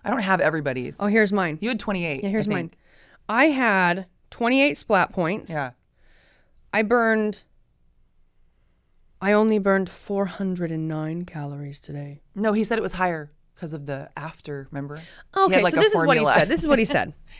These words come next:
Speaker 1: He had a formula
Speaker 2: And
Speaker 1: for it.
Speaker 2: anything like this, I really just
Speaker 1: Yeah.
Speaker 2: take it with a grain of salt. And I, um, usually just stand on a scale to see if things are working, you
Speaker 1: <laughs>
Speaker 2: know?
Speaker 1: Seriously. Yeah. Yeah,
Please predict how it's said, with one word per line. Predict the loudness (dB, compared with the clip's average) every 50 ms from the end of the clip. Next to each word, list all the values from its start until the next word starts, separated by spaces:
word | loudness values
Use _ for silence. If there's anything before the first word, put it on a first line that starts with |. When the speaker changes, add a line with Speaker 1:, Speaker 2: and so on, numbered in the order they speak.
| -20 -16
Speaker 1:
He | -14
had | -12 -12
a | -12
formula | -12 -12 -12 -10 -8 -4 0 2 2
Speaker 2:
And | 4
Speaker 1:
for | 4 2
it. | 2
Speaker 2:
anything | 2 0 0 2
like | 2 4
this, | 2 2 2
I | 2 2
really | 2 2 2 2 2 2 2
just | 2 0 2 2
Speaker 1:
Yeah. | 2
Speaker 2:
take | 4
it | 4
with | 2 0
a | 2
grain | 2 2 2 2
of | 2 0
salt. | 2 2 4 4 2 2 -2 -8 -20 -20 -20 -20 -16 -4 0
And | 2 2 2 2 0
I, | 0 2 2 4 4 4 2 0 0
um, | 0 2 2 4 2 2 0 -2 -6 -8 -12 _ _ _ _ _ _ _ _ _ _ _ _ _ _ _ _ _ _ _ _ _ _ _ _ _ _ _ _ _ _
usually | -2 2 4 4 4 4 2 0 2
just | 2 2 2 2
stand | 2 2 2 2 4
on | 4 4
a | 4
scale | 2 2 2 2 0 0 -2 -2 -8 -12 -16 _ _ _ _ _ _ -4
to | 0 0
see | 2 4 4 4 4
if | 4
things | 2 2 2 4 4
are | 4 4
working, | 6 4 2 2 2 0 0
you | 0 2
Speaker 1:
<laughs> | 4
Speaker 2:
know? | 4 4
Speaker 1:
Seriously. | 4 4 2 0 -2 -4 -4 -2 -2 -2 -4 -8 -16 -18 -16 -10 -4
Yeah. | -2 0 0 -2 -4 _ _ _ -14 -8 -6
Yeah, | -6 -6